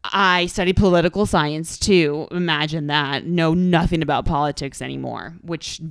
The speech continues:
definitely not here to talk about politics. But I figured most things out through a little thing. And, okay,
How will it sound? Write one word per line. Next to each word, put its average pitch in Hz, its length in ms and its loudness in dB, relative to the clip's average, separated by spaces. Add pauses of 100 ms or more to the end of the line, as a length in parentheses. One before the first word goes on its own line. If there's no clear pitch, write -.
definitely 175 760 -2
not 151 240 -6
here 156 160 -8
to 135 100 -8
talk 139 240 -8
about 131 240 -6
politics. - 640 -10 (180)
But 233 600 0 (440)
I 247 200 2
figured 359 320 0
most 240 260 0
things 302 300 -4
out 180 500 -2 (340)
through 202 480 -4
a 196 60 0
little 220 260 -8
thing. 165 600 -8 (140)
And, 170 240 -8 (320)
okay, 160 240 -4